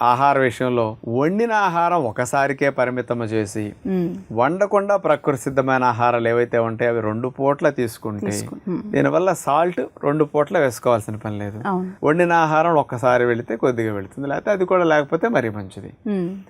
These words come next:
Speaker 1: ఆహార విషయంలో ఇలాంటి శ్రద్ధ పెట్టుకుంటూ రోజుకి నాలుగు లీటర్ల మంచినీళ్ళు తగ్గకుండా కనుక త్రాగితే
Speaker 2: మ్మ్.
Speaker 1: ఏ రోజు ఎక్కువైన ఉప్పు ఆ రోజు యూరిన్ ద్వారా ఫ్రీగా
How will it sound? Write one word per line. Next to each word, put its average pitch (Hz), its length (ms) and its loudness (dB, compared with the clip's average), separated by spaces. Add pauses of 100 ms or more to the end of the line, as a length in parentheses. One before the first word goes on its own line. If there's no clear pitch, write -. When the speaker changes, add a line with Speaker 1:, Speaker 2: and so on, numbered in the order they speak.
(140)
Speaker 1:
ఆహార 160 380 4
విషయంలో 156 380 2
ఇలాంటి 117 320 2
శ్రద్ధ 110 320 -2
పెట్టుకుంటూ 110 640 -8 (160)
రోజుకి 202 540 2
నాలుగు 143 360 2
లీటర్ల 139 300 2
మంచినీళ్ళు 131 560 -2
తగ్గకుండా 117 580 -2
కనుక 117 260 0
త్రాగితే 101 500 -4 (260)
Speaker 2:
మ్మ్. 185 240 2 (420)
Speaker 1:
ఏ 165 140 2
రోజు 214 280 0
ఎక్కువైన 180 360 0
ఉప్పు 147 200 -2
ఆ 139 60 2
రోజు 139 220 0
యూరిన్ 143 340 0
ద్వారా 139 260 2
ఫ్రీగా 147 600 0